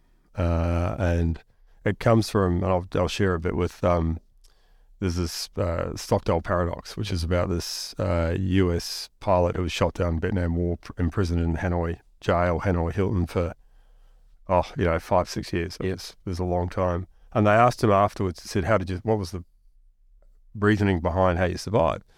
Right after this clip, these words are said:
Speaker 1: And he said, "Well, put it this way, the optimists didn't, 'cause they'd say something like, 'Oh, we're gonna get out by Christmas.'"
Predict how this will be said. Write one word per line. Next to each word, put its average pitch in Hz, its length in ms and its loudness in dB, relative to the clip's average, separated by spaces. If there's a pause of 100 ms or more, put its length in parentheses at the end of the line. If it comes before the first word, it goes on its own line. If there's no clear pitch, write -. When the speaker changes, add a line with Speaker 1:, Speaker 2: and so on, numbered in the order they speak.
(420)
Speaker 1:
And 113 120 4
he 113 60 4
said, 107 260 0 (160)
"Well, 123 140 -4
put 180 140 2
it 139 80 2
this 110 180 0
way, 90 280 4
the 101 100 4
optimists 110 460 0
didn't, 95 440 -2
'cause 98 140 -2
they'd 95 140 0
say 110 200 2
something 95 360 0
like, 92 200 0
'Oh, 98 40 0
we're 101 80 2
gonna 98 180 4
get 92 120 2
out 92 120 0
by 85 100 -4
Christmas.'" - 560 -8